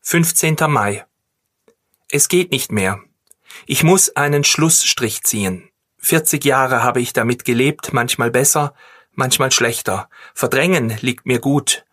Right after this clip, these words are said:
Hier oben sowieso. Aber dann? Die Klassenzusammenkunft. Ich schaute ihr in die Augen und sah ihre Schwester vor mir. So deutlich wie noch nie in diesen vierzig Jahren.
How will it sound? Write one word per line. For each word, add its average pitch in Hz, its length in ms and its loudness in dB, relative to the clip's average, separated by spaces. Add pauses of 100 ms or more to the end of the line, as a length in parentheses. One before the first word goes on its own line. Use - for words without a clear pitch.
(640)
Hier 107 240 0
oben 117 260 2
sowieso. 135 640 2 (460)
Aber 117 180 0
dann? 135 380 0 (1040)
Die 135 80 0
Klassenzusammenkunft. 110 1300 -2 (340)
Ich 127 280 0
schaute 156 420 2
ihr 165 340 4
in 135 160 2
die 123 220 2
Augen 143 520 4
und 131 220 0
sah 123 240 4
ihre 143 240 0
Schwester 120 400 2
vor 110 220 0
mir. 98 340 -2 (600)
So - 180 0
deutlich 123 720 -2
wie 120 160 -4
noch 110 220 -2
nie 127 340 0
in 110 100 -2
diesen 110 280 -2
vierzig 117 360 -2
Jahren. 101 460 -2